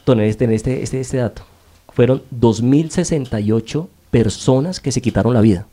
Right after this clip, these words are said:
en el dos mil quince. Esto lo referencia Forensis dos mil quince, ¿sí?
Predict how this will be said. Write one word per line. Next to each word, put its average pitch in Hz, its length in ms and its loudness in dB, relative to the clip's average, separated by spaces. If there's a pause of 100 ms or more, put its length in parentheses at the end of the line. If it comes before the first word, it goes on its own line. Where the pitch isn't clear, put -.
(520)
en 113 80 2
el 104 100 4
dos 101 140 2
mil 104 100 0
quince. 104 320 -2 (640)
Esto 127 300 4
lo 156 100 4
referencia 123 480 2
Forensis 107 440 4
dos 117 120 0
mil 107 100 0
quince, - 340 0 (260)
¿sí? - 220 -2